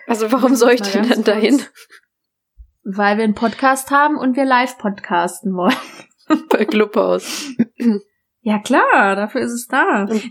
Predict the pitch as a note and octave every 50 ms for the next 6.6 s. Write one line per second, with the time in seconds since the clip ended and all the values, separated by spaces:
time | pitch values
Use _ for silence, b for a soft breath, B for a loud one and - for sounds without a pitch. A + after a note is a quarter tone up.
0 | - - G#3 A#3+ B3 A#3 F#3 - G3 G3 G3+ G3 - - A#3+ A#3 A#3 - - G#3
1 | G3+ - B3+ B3+ C4 B3 A#3+ A3+ G#3+ - - G3+ F#3 F#3+ F#3 F3+ F3+ - A#3 G#3
2 | F#3 F3+ E3+ E3 - - F3 - - - - - - - - G#3 - - F#3+ -
3 | - _ B B B B B B B B G3+ - - C4 C#4+ C#4 - - B3 A3
4 | G3 F#3+ G3+ G3+ G3+ G#3 - F3+ F3+ - - - - G#3 C4 - - F#3+ F3+ F#3
5 | G#3 B3+ C4 B3+ - B3 A#3 A#3 - A#3 A3+ G#3 G#3+ G#3+ G#3+ G#3+ G#3 G3+ - G3
6 | - - F#3 - - G3 F3 F3 F3 F3 - -